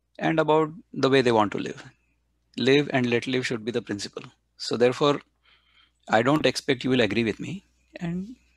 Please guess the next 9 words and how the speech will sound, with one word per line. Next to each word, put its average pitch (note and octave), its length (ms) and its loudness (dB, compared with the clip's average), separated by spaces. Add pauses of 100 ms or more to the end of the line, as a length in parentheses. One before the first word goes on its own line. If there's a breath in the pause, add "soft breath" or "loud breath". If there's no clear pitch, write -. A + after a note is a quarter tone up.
we C#3 100 0
will C#3+ 140 2
respectfully C3+ 560 0
disagree. B2 480 0
We'll A#2+ 140 -8
still B2 240 -4
love A#2 220 0
each A#2 140 -4
other. A2+ 180 -4